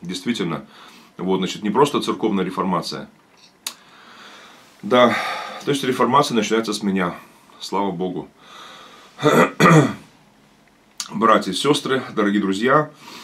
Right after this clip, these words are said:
благословляю всех вас, благословений. Поэтому, э, собираясь, э, допустим, один да в дороге, да, один верующий, никого нету, просто преломи хлеб, возьми, налей себе,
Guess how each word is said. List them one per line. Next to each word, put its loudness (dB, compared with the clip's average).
благословляю 2
всех -6
вас, 0
благословений. -2
Поэтому, 2
э, 4
собираясь, 2
э, 4
допустим, -2
один 0
да 2
в -2
дороге, 4
да, 4
один 0
верующий, 0
никого -2
нету, -2
просто 0
преломи 0
хлеб, 0
возьми, 2
налей 0
себе, -2